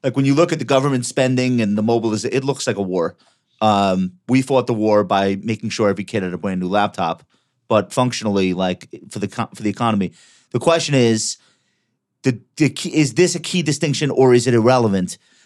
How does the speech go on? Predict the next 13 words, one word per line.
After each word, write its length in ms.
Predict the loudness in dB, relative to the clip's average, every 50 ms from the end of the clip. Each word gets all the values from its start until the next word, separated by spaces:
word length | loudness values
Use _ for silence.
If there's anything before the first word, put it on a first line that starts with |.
| _ _
Those 400 | -14 -2 2 4 4 4 4 2 0
companies 520 | 0 0 0 0 2 0 0 0 0 0
that 160 | 0 -2 0 2
were, 180 | 2 2 2
we 200 | 2 0 0 2
were 100 | 2 2
so 220 | 0 2 0 0 0
concentrated 720 | 0 0 -2 -2 -2 -2 -6 -6 -2 -2 0 0 0 -2
in, 240 | -2 0 0 -2 -2 -2
in 80 | -2 -2
the 120 | 0 2
early 220 | 2 2 2 0 -2
seventies 720 | -2 -2 0 0 0 2 2 2 0 0 -2 -4 -8